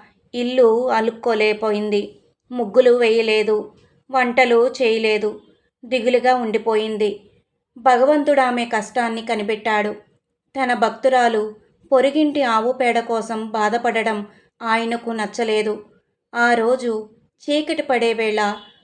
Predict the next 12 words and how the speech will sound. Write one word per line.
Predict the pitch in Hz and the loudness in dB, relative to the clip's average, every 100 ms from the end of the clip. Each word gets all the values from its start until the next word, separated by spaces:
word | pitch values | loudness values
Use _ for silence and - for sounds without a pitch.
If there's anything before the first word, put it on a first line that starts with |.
| - | -6
ఆయనే | 233 226 247 269 247 247 269 | -2 0 0 0 -2 -6 -8
ఒక | 233 233 | -8 -2
ఆవును | 226 208 226 247 220 233 - | 2 2 0 -2 -6 -8 -4
తోలుకొచ్చి, | 220 220 226 214 - 233 208 208 - _ - | -2 0 -2 -4 -4 -6 -6 -10 -20 _ -6
ముసలిదాని | 254 247 311 294 262 233 226 | -2 0 0 2 0 0 -4
ఇంటి | 214 262 | -2 -2
గుమ్మంలో | 254 226 226 220 220 | -2 -2 -2 -2 -2
కట్టేసి | 214 214 214 220 208 233 220 | -2 -4 -2 -2 -2 -4 -6
వెళ్ళిపోయాడు. | 214 226 208 208 220 208 208 202 208 - _ _ _ _ - | -4 -2 -4 -4 -4 -2 -2 -4 -8 -16 _ _ _ _ -4
ఇది | 277 262 220 214 - _ - | -2 -2 -4 -6 -16 _ 2
పొరుగింటావిడ | 294 285 320 339 294 269 240 226 | 6 6 6 2 2 0 0 0
కంటపడింది. | 220 220 226 240 208 226 214 220 214 214 - | 0 -2 -6 -8 -6 -4 -4 -2 -2 -4 -6